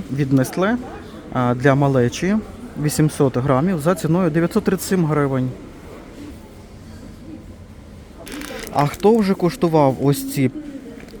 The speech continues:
печиво з арахісом від Київ Хліб сто вісімдесят грамів? Залишайте коментарі, будемо вам дуже вдячні.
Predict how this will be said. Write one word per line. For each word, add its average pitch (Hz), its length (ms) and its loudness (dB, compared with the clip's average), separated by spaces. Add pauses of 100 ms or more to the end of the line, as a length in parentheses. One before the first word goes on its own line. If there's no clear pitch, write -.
(120)
печиво 156 440 4
з 120 80 0
арахісом 117 680 0 (220)
від 131 180 4
Київ 143 340 6
Хліб 127 280 2 (160)
сто - 200 2
вісімдесят 139 460 2
грамів? 220 380 4 (400)
Залишайте 170 500 2
коментарі, 180 460 4
будемо 139 320 4
вам 143 160 4
дуже 156 280 4
вдячні. 127 580 2